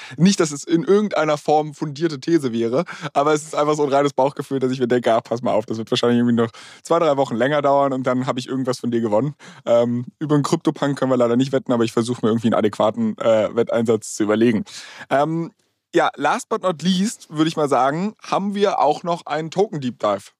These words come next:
vor uns. Und zwar, wir hatten ja beim letzten Mal unsere Hörer schon vertröstet, äh, weil ich so ein bisschen Probleme hatte, bei Torchain überhaupt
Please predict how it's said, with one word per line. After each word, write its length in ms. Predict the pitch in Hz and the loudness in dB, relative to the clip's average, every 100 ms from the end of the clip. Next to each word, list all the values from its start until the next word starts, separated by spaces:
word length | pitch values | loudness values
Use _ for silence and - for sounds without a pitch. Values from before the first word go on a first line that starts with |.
| _ | _
vor 240 | - 110 | -2 -2
uns. 300 | 82 76 - | -2 -10 -14
Und 240 | - 123 123 | -6 -4 -2
zwar, 380 | - 135 165 196 - _ - | 0 2 0 -2 -10 _ -4
wir 100 | 127 | -4
hatten 180 | 143 | -2
ja 60 | 165 | -2
beim 200 | 151 147 | 0 2
letzten 300 | 160 - 196 | 0 -2 -4
Mal 100 | 175 | -2
unsere 260 | 156 156 151 | -2 -2 0
Hörer 220 | 156 143 | 2 2
schon 180 | - 147 | 0 -2
vertröstet, 560 | 127 - 160 - 196 - - - - | -2 2 2 2 0 -2 -20 -12 -2
äh, 280 | 139 143 127 | 2 2 0
weil 640 | 123 131 147 160 160 160 - | 0 2 2 2 0 -2 -2
ich 280 | 196 196 - | -4 -4 -6
so 100 | 160 | -4
ein 60 | 165 | 0
bisschen 300 | 175 165 151 | 0 0 0
Probleme 560 | 143 139 147 165 151 | 0 2 4 4 2
hatte, 440 | 143 131 151 170 165 | 0 0 2 2 0
bei 340 | 135 127 131 | 0 0 -2
Torchain 720 | - 151 156 170 - 143 135 147 | -2 0 2 0 -4 0 2 0
überhaupt 440 | 147 139 127 127 | -2 -2 0 -4